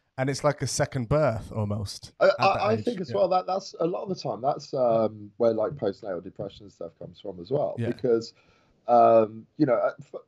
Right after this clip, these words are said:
Speaker 2: firstly, a lot of females, that may actually be their dream. They may
Speaker 1: Yeah.
Speaker 2: want the
Speaker 1: Oh, yeah.
Speaker 2: family, the,
Speaker 1: Yeah.
Speaker 2: the mother, that may be more important to them than the career. But even then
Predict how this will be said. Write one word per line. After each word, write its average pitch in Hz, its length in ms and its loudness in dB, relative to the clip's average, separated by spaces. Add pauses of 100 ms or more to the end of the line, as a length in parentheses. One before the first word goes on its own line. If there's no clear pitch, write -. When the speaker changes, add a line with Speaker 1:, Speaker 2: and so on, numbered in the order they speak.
(140)
Speaker 2:
firstly, 214 280 0
a 147 40 2
lot 190 100 2
of - 100 -2
females, 107 760 -4 (140)
that 156 180 4
may 151 220 2
actually 127 440 -4
be 117 380 4 (120)
their 113 220 4
dream. 107 420 -10 (140)
They 120 100 -6
may 135 160 4
Speaker 1:
Yeah. 135 60 0
Speaker 2:
want 147 320 -4
the 113 80 -8
Speaker 1:
Oh, 139 100 -2
yeah. 165 140 0
Speaker 2:
family, 98 300 -4 (120)
the, 113 140 0
Speaker 1:
Yeah. 123 120 0
Speaker 2:
the 117 80 -2
mother, 117 260 -2
that 127 180 2
may 127 140 -6
be 123 140 -2
more 120 180 -4
important 113 360 -2
to 110 80 -20
them 107 120 -16
than 127 180 0
the 113 120 -6
career. 87 360 -10 (420)
But 127 180 0
even 156 440 0
then 123 560 0